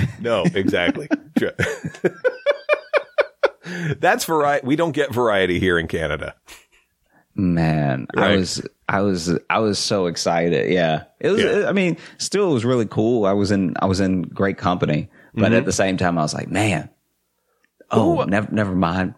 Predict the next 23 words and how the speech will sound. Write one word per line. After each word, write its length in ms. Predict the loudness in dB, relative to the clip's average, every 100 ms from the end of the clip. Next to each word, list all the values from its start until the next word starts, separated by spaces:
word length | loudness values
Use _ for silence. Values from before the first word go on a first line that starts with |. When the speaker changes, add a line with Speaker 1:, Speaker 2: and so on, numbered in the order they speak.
| -8
Speaker 1:
<laughs> 240 | -8 -2
Speaker 2:
Yeah. 100 | -2 0
<laughs> 440 | 0 0 0 -2
Who 180 | 0 2
el-, 200 | 0 0 0
who 160 | 0 0
else? 200 | -4 -10 -10
You 260 | -8 -2 0
haven't 180 | 0 2
done 160 | 2
J 140 | 2 0
F 120 | 2
L 160 | 2 2
yet, 160 | 2
have 140 | 0 0
you? 120 | -4 -8 _ _ _ -2
Speaker 1:
No, 240 | 0 2
I 140 | 2 2
did. 360 | 2 2 2
Yeah. 300 | 0 -2 -4 -2
Speaker 2:
Okay. 360 | -2 0 0
All 100 | 2
right. 220 | 2 0